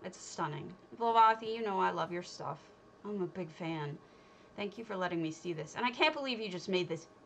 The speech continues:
yesterday. You're like, "Yeah, let me just build this entire gorgeous place yesterday." Reminds me of, like, an Italian villa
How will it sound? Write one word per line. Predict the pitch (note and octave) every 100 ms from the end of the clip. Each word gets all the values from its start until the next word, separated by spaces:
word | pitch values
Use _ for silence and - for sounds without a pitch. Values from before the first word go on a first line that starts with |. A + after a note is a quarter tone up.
| F3+
yesterday. | F3+ E3+ - F3 D3+ D3
You're | D3+ F3+
like, | G#3+ - - - -
"Yeah, | D5 C#5+ D#4
let | F#4 G#4
me | F#4
just | F4+ -
build | - D4+ D4+
this | B3 B3 B3
entire | A#3 A#3 A#3 A3+ A#3 A3+
gorgeous | A3 A3+ A3 G#3 F#3+
place | - G3+ F3 E3 - - - - F3+
yesterday." | G3 D3 - F3+ - - - - - - -
Reminds | C#4 A4 A4+
me | C#4
of, | A#3
like, | G3 F3
an | D3+
Italian | D3+ - E3 F3 D#3 D3
villa | F3 D#3+ D3 A#2